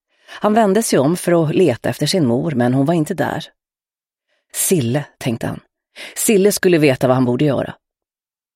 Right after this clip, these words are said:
Han rusade fram till sin syster. "Sille", viskade han. Hon hörde honom inte genast och han var tvungen att skaka henne i armen. "Vad?" Sille tittade irriterat på honom.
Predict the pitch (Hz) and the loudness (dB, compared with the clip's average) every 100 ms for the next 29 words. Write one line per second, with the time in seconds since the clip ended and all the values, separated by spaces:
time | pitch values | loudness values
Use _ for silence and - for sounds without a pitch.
0 | _ _ 160 175 175 190 185 - 196 233 | _ _ 0 2 2 0 0 0 0 0
1 | 226 202 - 143 - - 156 - - - | -2 -2 -2 -4 -6 -6 -8 -12 -20 -20
2 | - _ _ - - 202 170 175 - _ | -20 _ _ -4 -2 0 0 -2 -6 _
3 | _ _ _ - 135 - - 120 151 - | _ _ _ -4 -4 -4 -8 -10 -14 -20
4 | _ _ _ _ _ - 135 131 127 131 | _ _ _ _ _ -4 0 4 4 4
5 | 147 156 135 143 160 147 127 139 - 143 | 4 4 2 0 0 0 0 -2 -2 0
6 | 139 139 - 147 131 135 - 131 - 120 | 2 2 2 2 2 0 0 -2 -2 -2
7 | 123 156 98 - 139 - _ _ _ _ | 0 -2 -2 -4 -6 -8 _ _ _ _
8 | _ _ _ 185 220 302 160 117 120 - | _ _ _ -6 -2 0 0 -2 -6 -12
9 | _ _ _ _ _ - 156 107 - - | _ _ _ _ _ -4 0 0 -2 -4
10 | 147 - - 113 147 135 117 139 - 120 | -6 -4 -4 -2 -2 -2 -2 -2 -6 -6
11 | 131 - | -6 -10